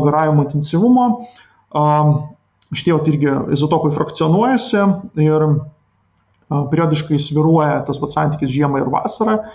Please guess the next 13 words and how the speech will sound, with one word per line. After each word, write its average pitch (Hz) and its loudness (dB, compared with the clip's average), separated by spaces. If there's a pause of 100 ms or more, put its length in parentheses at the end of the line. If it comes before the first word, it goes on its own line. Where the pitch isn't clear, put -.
(180)
Ir 156 2 (300)
pagal 147 0
tų 156 2
vat 120 -2
ciklų 170 0
kiekį 190 0 (400)
iltyje 185 2
sužinojo, 151 0
kad 147 0
jam 139 0
dvidešimt 147 2
aštuoni 139 0
metai. 131 -4